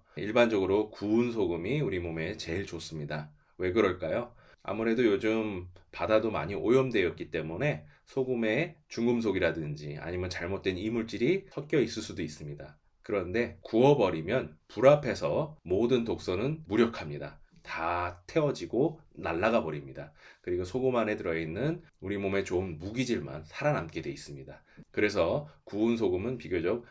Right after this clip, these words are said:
안심하고 드실 수 있습니다. 또한 일반적으로 시중에 파는 모든 자연 소금은 다 드셔도 괜찮습니다. 일반적으로 국가에서 다 표준이 있잖아요. 그런 표준에 부합한 경우에만 식용 소금으로 팔고 있는 거니까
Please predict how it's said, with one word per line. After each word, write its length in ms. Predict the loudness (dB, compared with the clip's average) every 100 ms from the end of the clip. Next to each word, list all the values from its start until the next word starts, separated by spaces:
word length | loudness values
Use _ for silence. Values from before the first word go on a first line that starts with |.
| _
안심하고 800 | -4 -2 0 -2 -4 -6 -8 -8 -8
드실 260 | -8 -8
수 140 | -8 -10
있습니다. 540 | -10 -12 -12 -14 -16 _ _ _ 2
또한 420 | 4 4 2 -6 _
일반적으로 500 | -4 2 4 4 2
시중에 400 | 0 -2 0 0
파는 380 | 0 -2 -2 0
모든 360 | 0 2 2 0
자연 360 | -2 -2 -2
소금은 580 | 0 -2 0 -2 -2 -4 -10 _ _
다 320 | -10 -8 -8
드셔도 340 | -10 -8 -4 -4
괜찮습니다. 800 | -4 -4 -4 -6 -6 -6 -10 -14 _ -6
일반적으로 800 | 2 2 4 2 2 0 -2 -8 _ _
국가에서 460 | -2 2 2 2
다 320 | 0 0 -2 -4
표준이 380 | -2 0 0
있잖아요. 540 | -2 -2 -4 -2 -4 -6 -18 _
그런 200 | -8 -6
표준에 640 | 0 0 2 2 2 0 -2
부합한 520 | 0 2 2 0 0
경우에만 680 | 0 0 -2 -2 -4 -4 -4
식용 340 | -4 -2 -2
소금으로 380 | 0 -2 -2 -4
팔고 320 | -4 -2 -2
있는 180 | -2 -4
거니까 500 | -4 -6 -6 -6 -6